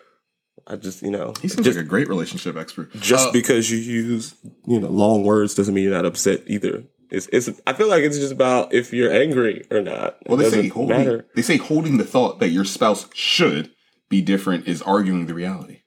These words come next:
Speaker 1: Right, but that's a very spec-, that's a specific, like, thought. It has nothing to do with the word should.
Speaker 2: Mm-hmm.
Speaker 1: It has to do with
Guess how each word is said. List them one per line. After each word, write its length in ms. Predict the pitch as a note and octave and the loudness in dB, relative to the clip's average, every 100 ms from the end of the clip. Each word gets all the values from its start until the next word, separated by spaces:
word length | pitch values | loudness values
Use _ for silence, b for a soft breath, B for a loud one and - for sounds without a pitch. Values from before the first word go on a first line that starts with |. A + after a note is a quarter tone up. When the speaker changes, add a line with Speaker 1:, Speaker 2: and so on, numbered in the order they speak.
| _ _ _ _ - - | _ _ _ _ -12 -2
Speaker 1:
Right, 80 | G#3 | 0
but 80 | F3 | 2
that's 160 | F#3 | 0
a 40 | E3+ | 2
very 320 | C#3 D#3 C#3+ | 2 4 4
spec-, 480 | - - G#3 F#3 - | 4 2 2 2 4
that's 180 | E3+ F3+ | 2 2
a 60 | |
specific, 800 | F3 - D3 C3 D#3+ D3 C#3+ B2 | 0 2 0 2 0 0 0 -2
like, 300 | B2+ A#2+ G2+ - | 0 0 0 -4
thought. 460 | - D3 C#3+ - | -4 0 0 0
It 80 | A#2+ | 0
has 140 | C3+ B2 | 0 0
nothing 220 | C3+ A#2+ | 0 2
to 40 | |
do 60 | C3 | 0
with 100 | B2+ | 2
the 60 | |
word 340 | G#2+ A2+ A2+ G#2 | 2 4 2 0
should. 640 | - - - C#3 G2+ F#2 | 0 0 2 2 2 -2
Speaker 2:
Mm-hmm. 440 | B2+ B2+ G2+ F#2 F2+ | -4 -4 -2 -2 -2
Speaker 1:
It 180 | G#2+ A2 | 0 0
has 220 | A#2 A2+ | 0 -2
to 100 | A2 | -2
do 300 | G#2 A2+ G#2 | 0 2 2
with 440 | F2 E2+ A2 A2 | -2 -2 0 0